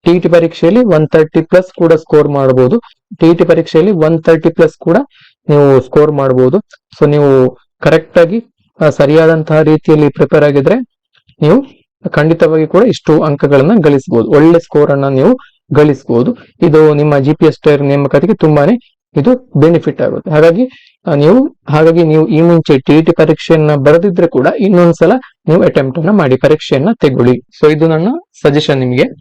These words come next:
So ಪ್ರಮುಖವಾಗಿರುವಂತಹ ವಿಚಾರಗಳನ್ನು ನಾನು ಇಲ್ಲಿ ಈಗಾಗಲೇ ತಿಳಿಸಿದ್ದೇನೆ.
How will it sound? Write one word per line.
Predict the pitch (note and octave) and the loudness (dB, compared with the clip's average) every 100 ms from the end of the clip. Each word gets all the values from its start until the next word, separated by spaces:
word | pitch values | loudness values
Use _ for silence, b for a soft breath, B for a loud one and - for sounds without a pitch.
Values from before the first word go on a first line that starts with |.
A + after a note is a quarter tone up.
| _ _ | _ _
So | D3+ | -2
ಪ್ರಮುಖವಾಗಿರುವಂತಹ | D3+ D3+ E3 E3+ E3 D#3+ D#3+ D#3 E3 | 0 0 0 0 2 0 -2 -2 -2
ವಿಚಾರಗಳನ್ನು | D3+ E3 D#3+ D3+ D#3 F3+ | 0 0 0 0 0 0
ನಾನು | D#3+ D3 C#3 C3 - | -2 0 0 -2 -2
ಇಲ್ಲಿ | C#3+ C#3+ | 0 2
ಈಗಾಗಲೇ | C3+ C#3 C#3+ C3 | 2 0 0 0
ತಿಳಿಸಿದ್ದೇನೆ. | - C#3+ D3+ C#3+ B2+ | 0 -2 0 -2 -2